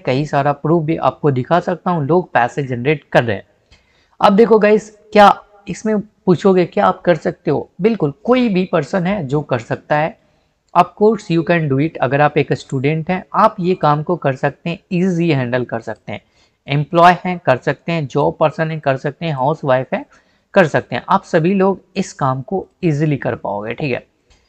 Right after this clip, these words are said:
अब आपको इस काम को करने के लिए क्या-क्या चाहिए होंगे? कुछ भी नहीं,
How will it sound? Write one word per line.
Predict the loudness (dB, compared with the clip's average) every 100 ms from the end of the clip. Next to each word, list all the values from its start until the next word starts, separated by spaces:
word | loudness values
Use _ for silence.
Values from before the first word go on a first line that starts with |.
| _ 0
अब | 4
आपको | 6 4 2 2 0
इस | -8
काम | 2 2 4
को | 2
करने | 2 0 -2
के | 0
लिए | -2
क्या-क्या | 0 0 0 -2
चाहिए | 0 0 2
होंगे? | 0 -2 -6 0
कुछ | 0 2
भी | 0
नहीं, | 2 0